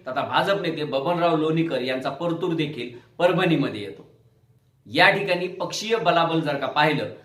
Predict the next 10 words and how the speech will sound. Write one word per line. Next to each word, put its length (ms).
तर 120
भाजपचे 560
दोन 400
खा-, 260
आमदार 340
आहेत, 260
तसेच 380
मित्रपक्ष 520
असलेल्या 400
रासपचा 440